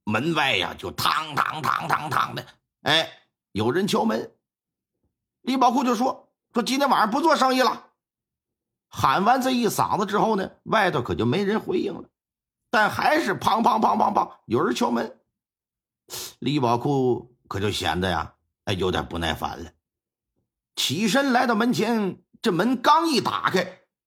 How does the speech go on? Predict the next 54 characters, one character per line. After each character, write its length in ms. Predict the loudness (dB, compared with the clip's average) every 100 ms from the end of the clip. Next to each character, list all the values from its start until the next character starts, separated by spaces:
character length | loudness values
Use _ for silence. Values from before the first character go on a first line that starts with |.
| _
噌 420 | -2 4 4 4 -2
的 80 |
一 200 | -4 -2
下 200 | -2 0
子， 60 | -2 -6
一 240 | -8 -2 0
把 220 | -2 -4
钢 300 | 2 2 4
刀 200 | 2 2
可 120 | -2
就 80 | -6
架 220 | -4 -4
在 80 | -4
脖 260 | -6 -6 -8
子 100 | -8
上。 120 | -12 _ _ _ _ _ _ _ _
没 320 | 0 2 4 2
等 200 | 2 2
反 260 | 0 0
应 100 | 2
过 100 | 2
来 140 | 2 2
是 100 | 0
怎 160 | 0
么 100 | 0
回 140 | 0 2
事 240 | 2 2
呢， 100 | 0 -4 -8
就 100 | -6
已 240 | -6 -4
经 180 | 0 2
让 160 | 2 2
人 140 | 2
给 100 | -2
推 220 | -2 0
屋 240 | 0 -2 -2
了。 240 | -6 -8 _ _ _ _ _ _ _ -4
门 360 | 0 2 0 -4 -10
哐 280 | 0 2 4
当 200 | 2 2
一 100 | 0
声 220 | 0 0
就 80 | 0
给 120 | -2
关 280 | -2 -2 -4
上 120 | -8
了。 60 | _ _ _ _ -20 -10
这 380 | 2 4 4 2
时 180 | 2 0
候 140 | 0
才 140 | 2 0
注 180 | 2
意 140 | 2 4
到 180 | 2